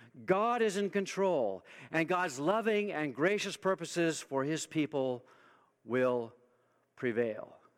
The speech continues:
You know, the main character in the book of Daniel is not Daniel, uh, as wonderful as he is. And certainly the, the, uh,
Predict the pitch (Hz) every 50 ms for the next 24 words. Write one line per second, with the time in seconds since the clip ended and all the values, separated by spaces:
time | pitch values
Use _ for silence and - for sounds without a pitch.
0 | _ _ _ _ _ _ _ _ _ _ _ _ _ _ _ - - - - -
1 | 196 214 247 240 208 202 180 185 202 233 247 220 - - 202 208 202 - 202 185
2 | 170 151 135 175 175 - 135 123 143 147 151 160 170 165 151 123 117 139 147 143
3 | 107 - - 131 131 147 160 175 190 196 214 226 233 196 - _ _ _ _ _
4 | _ _ _ _ _ _ _ _ _ _ _ - - - - - - - - _
5 | _ - - 139 139 135 135 131 123 123 123 - - - - - - - - -
6 | 143 143 123 123 151 165 185 190 - 196 190 185 165 - 180 190 185 190 196 202
7 | 202 202 185 - - - - - _ _ _ _ _ _ _ _ _ _ _ _
8 | _ _ _ _ _ _ _ - 139 123 - 165 185 180 156 151 143 143 139 123
9 | 117 120 113 110 123 120 113 - 113 117 113 117 113 110